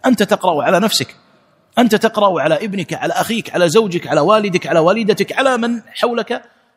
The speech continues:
تبدأ وتقرأ عليهم سورة الفاتحة عشر مرات، أكثر من قراءة سورة الفاتحة. هذه رقية بنص حديث النبي صلى الله عليه وسلم. طيب، الآن لو يسأل سائل:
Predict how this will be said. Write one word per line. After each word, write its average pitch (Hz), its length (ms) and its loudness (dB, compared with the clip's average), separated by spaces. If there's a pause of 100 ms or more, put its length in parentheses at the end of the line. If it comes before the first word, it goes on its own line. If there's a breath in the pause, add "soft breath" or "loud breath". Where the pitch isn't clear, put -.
تبدأ 220 440 2
وتقرأ 180 380 -2
عليهم 185 300 -2
سورة 208 280 -4
الفاتحة 196 400 -2
عشر 233 260 -2
مرات، 214 360 -2 (720)
أكثر 202 280 0
من 170 100 -2
قراءة 156 360 0
سورة 143 260 0
الفاتحة. 117 460 -4 (640)
هذه 202 320 4
رقية 226 320 0
بنص 185 380 -2
حديث 175 280 -2
النبي 165 320 -2
صلى 156 200 2
الله 147 280 2
عليه 143 220 0
وسلم. 107 340 -6 (1300 loud breath)
طيب، 247 200 4
الآن 233 240 2
لو 214 120 0
يسأل 175 320 -2
سائل: 151 400 -2